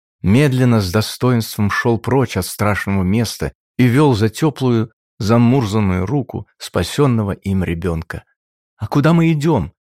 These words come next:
доверчиво спрашивал его Толя. «Домой, детка, домой», — бормотал Кузьма Иванович. Толя стал полноправным членом семьи Турубаровых.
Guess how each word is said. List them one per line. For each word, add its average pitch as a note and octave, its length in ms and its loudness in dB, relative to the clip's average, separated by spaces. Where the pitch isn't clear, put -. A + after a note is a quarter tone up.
доверчиво G2 540 0
спрашивал F#2+ 520 -4
его F2 200 -4
Толя. E2 360 -6
«Домой, C#3 360 2
детка, F2+ 420 -4
домой», — C#3 520 2
бормотал F2+ 540 0
Кузьма D#2 360 -2
Иванович. C#2 460 -8
Толя C3 240 4
стал B2 440 0
полноправным A#2 840 2
членом A2+ 500 0
семьи F#2+ 440 -2
Турубаровых. F#2+ 840 -4